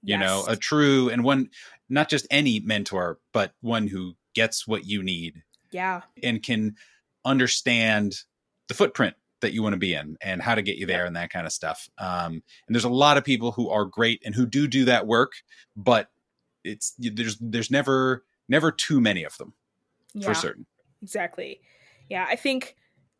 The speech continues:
Speaker 2: just as someone that the tabletop mentorship program brought me, um, Daisy Grant, actually. Um, Daisy Grant, she is
Speaker 1: Mm-hmm.
Speaker 2: on Twitter, I think,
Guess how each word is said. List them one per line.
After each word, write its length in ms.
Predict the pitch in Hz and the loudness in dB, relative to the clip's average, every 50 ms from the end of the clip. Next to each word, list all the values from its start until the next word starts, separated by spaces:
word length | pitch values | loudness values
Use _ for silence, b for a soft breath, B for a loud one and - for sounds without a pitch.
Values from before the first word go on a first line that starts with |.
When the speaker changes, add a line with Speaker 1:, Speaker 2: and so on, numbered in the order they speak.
| _ - | _ 2
Speaker 2:
just 280 | - 233 247 254 - | 2 4 4 4 0
as 120 | 277 262 - | -2 -2 -2
someone 500 | - 269 254 247 247 240 233 233 233 208 | 0 0 0 2 2 2 2 2 0 2
that 340 | 226 208 190 185 180 - - | 2 4 4 4 2 0 -6
the 80 | 202 | -8
tabletop 400 | 190 - 214 220 247 247 254 226 | -4 -2 -2 -2 0 0 0 0
mentorship 500 | 226 233 233 226 233 - - - 214 214 214 _ _ _ _ | 0 0 -2 -2 -6 -8 -2 -2 -2 -2 -2 _ _ _ _
program 380 | - - 208 196 202 190 190 185 | -8 -6 -4 -2 0 -2 -2 -2
brought 240 | 180 185 175 160 - | -2 -2 -2 -2 -2
me, 340 | 160 175 175 175 175 160 - _ - | -4 -4 -2 -2 -2 -4 -6 _ -8
um, 480 | 190 180 165 160 160 160 165 165 - - _ _ - | -6 -6 -6 -6 -8 -10 -14 -14 -16 -16 _ _ 0
Daisy 260 | 247 269 349 339 - 494 453 - | 4 4 4 4 2 -4 -4 -4
Grant, 720 | - 220 196 196 233 311 311 160 - - - - - - - _ _ _ - | -8 -10 -4 0 0 0 0 -2 -6 -8 -12 -12 -12 -12 -18 _ _ _ -6
actually. 640 | - 190 - - - - 175 160 - - 127 - - - - | -6 -6 -6 -6 -8 -8 -8 -8 -8 -10 -12 -14 -16 -14 -6
Um, 340 | 208 214 214 202 202 196 196 | -4 -2 0 0 0 -2 -4
Daisy 300 | 190 - 254 277 294 302 | 0 0 0 0 0 -2
Grant, 300 | 247 - 247 254 247 - - | -2 2 2 2 2 0 -4
she 300 | - - 254 247 254 269 | -6 -2 0 0 0 0
is 240 | - - 254 233 - - | 2 0 0 -2 -2 -4
Speaker 1:
Mm-hmm. 60 | 214 | -2
Speaker 2:
on 400 | 214 208 208 208 208 208 208 208 208 | 0 2 2 2 2 0 -2 -6 -8
Twitter, 520 | - - 190 180 175 175 180 180 175 - - | -6 -6 -2 0 2 2 2 0 -2 -4 -6
I 100 | 180 175 | -8 -10
think, 340 | 175 - 185 175 165 - | -8 -8 -10 -10 -10 -10